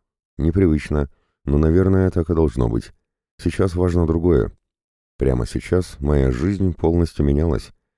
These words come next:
Настало моё время. Время становления на пути настоящего мага. Это мой собственный триумф.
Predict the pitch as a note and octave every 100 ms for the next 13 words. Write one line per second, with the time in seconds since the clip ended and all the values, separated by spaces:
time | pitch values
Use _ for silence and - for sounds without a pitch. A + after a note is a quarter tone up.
0 | _ - C2 - - G2+ G#2+ G2 F2+ F2
1 | E2+ F#2 A#1+ - _ _ _ A#1+ C2 C#2
2 | C#2 C2 - B1+ B1 C#2 D#2+ D#2 C#2+ B1
3 | C2+ D2 C#2+ - B1+ C2 - B1 B1+ C2+
4 | A1+ - _ _ _ _ _ - E2+ F#2+
5 | F#2 F#2 - F2+ E2 - E2 D#2+ D2+ D2+
6 | E2+ -